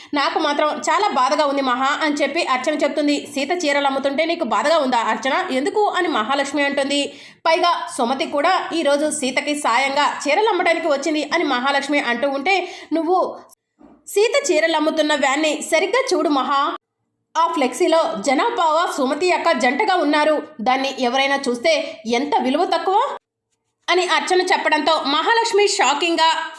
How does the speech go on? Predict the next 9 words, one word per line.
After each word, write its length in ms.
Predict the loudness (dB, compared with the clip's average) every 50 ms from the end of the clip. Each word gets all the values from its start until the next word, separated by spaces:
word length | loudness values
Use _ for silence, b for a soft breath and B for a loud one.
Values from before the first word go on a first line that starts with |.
| -20 _ _ _ _ _ _ _ _ _ _ _ _ _ 0
ఫ్లెక్సీ 300 | 2 2 2 2 2 2
వైపు 280 | 2 2 0 0 0
చూస్తూ 380 | 0 0 0 0 0 0 0 0
ఉంటుంది. 500 | 0 2 0 0 0 0 0 -2 -4 -2 -4
అప్పుడే 260 | -2 0 0 0 0
సీత 300 | 0 -2 -2 -2 0 0 2 0 0
మహాలక్ష్మిని, 680 | 0 0 -2 -2 0 0 0 0 -2 -2 -2 -2 -2 -2
అర్చనని 540 | -2 -2 -2 -2 0 -2 -2 0 0 -2
చూస్తుంది. 720 | 0 0 -2 -2 0 -2 -2 0 0 0 -2 -2 -4 -8